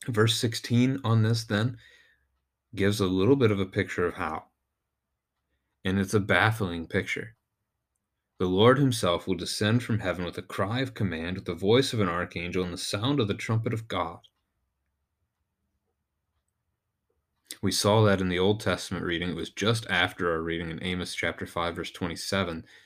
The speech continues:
that Yahweh, the God of armies, the God of hosts, is his name. So the God of armies.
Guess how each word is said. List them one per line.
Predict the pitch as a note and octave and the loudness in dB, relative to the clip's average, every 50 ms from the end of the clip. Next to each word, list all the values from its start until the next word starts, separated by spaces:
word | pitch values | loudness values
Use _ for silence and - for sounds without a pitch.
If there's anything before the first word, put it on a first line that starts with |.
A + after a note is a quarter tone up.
| _ _ - | _ _ -6
that | F#2 F2+ E2+ - - | -4 -4 -4 -4 -4
Yahweh, | F#2+ F#2 F2+ F2+ F#2 G2+ G#2+ G#2 F#2 F2 E2 E2 E2+ F#2 G2+ G#2+ A2+ - _ _ _ _ - | -2 0 0 2 4 6 4 4 4 2 -2 -2 0 0 -2 -2 -4 -8 _ _ _ _ -8
the | F2 F2 D#2+ | -6 -6 -4
God | - F#2 E2+ F2 G2 G2+ - | -4 -4 -2 0 0 0 0
of | C#2+ F2+ F2+ D#2+ - _ _ _ _ _ _ - | 0 -4 -6 -8 -8 _ _ _ _ _ _ 0
armies, | G2+ G#2+ A2+ A2+ F#2+ F2 F2 F2 G#2 A#2 A2+ A2+ - A2+ A2 - | 2 4 6 6 4 2 0 -2 -2 -2 -2 -4 -4 -6 -10 -12
the | - - | -12 -12
God | F2 E2 E2 | -10 -10 -10
of | E2 | -8
hosts, | - - F2+ E2+ E2+ D#2 - - - - - _ _ - - - - - | -6 -4 -4 -4 -4 -4 -6 -8 -10 -10 -14 _ _ -20 -20 -20 -20 -14
is | - E2+ D2+ - | -12 -10 -10 -8
his | F2+ D#2+ D#2+ E2+ | -8 -8 -8 -8
name. | E2+ F2+ F#2+ G2 F2+ E2 D#2+ D#2+ - _ - _ _ | -6 -4 -2 -2 -2 -4 -6 -10 -12 _ -20 _ _
So | - - F2+ E2+ | -12 -8 -8 -8
the | D#2+ - | -8 -10
God | - - F#2+ G2 A2 | -10 -6 -2 0 2
of | G#2+ F#2 F2 | 2 2 0
armies. | E2+ F2 F#2+ G2+ F#2 D#2 - - - - - - | 0 0 2 0 0 -2 -6 -10 -12 -14 -14 -14